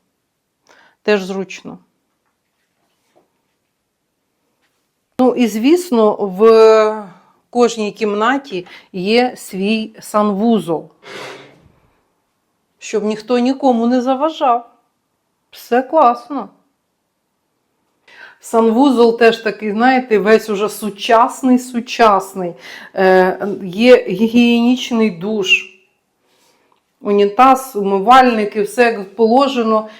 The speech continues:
І окремо душова кабінка. Зараз я вам ближче покажу. Тут таке величезне, огромніше зеркало,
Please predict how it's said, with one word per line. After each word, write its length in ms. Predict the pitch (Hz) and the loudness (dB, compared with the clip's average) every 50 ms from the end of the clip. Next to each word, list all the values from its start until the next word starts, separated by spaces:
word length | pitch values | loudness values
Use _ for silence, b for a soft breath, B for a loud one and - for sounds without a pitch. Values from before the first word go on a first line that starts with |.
| B B B | B B B
І 200 | 247 262 277 - | 0 0 0 0
окремо 840 | - 220 220 - - 220 220 214 208 208 208 220 262 - - - B B B B B | 0 -4 -6 -6 -4 0 2 2 2 2 2 2 2 2 0 -4 B B B B B
душова 580 | 196 185 214 226 - - 240 214 202 226 240 240 | -12 -6 -4 -4 -2 0 0 2 4 4 4 4
кабінка. 840 | 233 - - - 226 190 190 220 214 202 196 185 185 175 160 160 165 - - 185 | 2 -4 -2 -2 -2 0 0 -2 -2 -2 -2 -6 -8 -12 -14 -16 -18 -18 -14 -6
Зараз 300 | 175 190 190 202 196 185 | -4 0 0 0 0 2
я 200 | 196 196 196 190 | 2 2 4 4
вам 140 | 190 196 196 196 202 | 2 -2 -4 -6 -12
ближче 420 | 190 165 208 208 196 - - 196 | -8 -6 -4 -4 -4 -6 -8 -12
покажу. 520 | - - 175 - - 165 156 160 170 160 156 _ _ _ _ _ _ _ _ _ _ _ _ _ _ _ _ _ _ _ _ _ _ _ _ _ _ _ _ _ _ _ _ _ _ _ _ _ _ b b b b b b b b b b b b _ _ _ _ _ _ _ _ | -14 -14 -20 -18 -16 -16 -16 -16 -18 -20 -20 _ _ _ _ _ _ _ _ _ _ _ _ _ _ _ _ _ _ _ _ _ _ _ _ _ _ _ _ _ _ _ _ _ _ _ _ _ _ b b b b b b b b b b b b _ _ _ _ _ _ _ _
Тут 240 | - 220 202 208 208 | -14 -12 -12 -10 -8
таке 260 | 196 185 196 208 202 | -10 -10 -6 -6 -6
величезне, 1120 | 180 160 202 226 226 226 - - - - 208 202 196 185 170 160 156 160 160 160 156 156 - _ _ | -4 0 0 2 2 0 -2 -4 -8 -6 -4 -2 -2 0 -2 -2 -4 -8 -14 -14 -14 -16 -18 _ _
огромніше 960 | 185 175 156 156 185 185 196 196 196 190 180 214 202 220 - - - 170 156 | -14 -14 -12 -12 -8 -4 0 0 0 0 -2 -2 -4 -4 -4 -4 -10 -12 -12
зеркало, 880 | 165 185 202 214 247 302 311 - - 202 180 175 170 170 170 170 170 | -6 -2 -2 0 0 -2 -6 -8 -8 -6 -6 -6 -6 -6 -10 -10 -14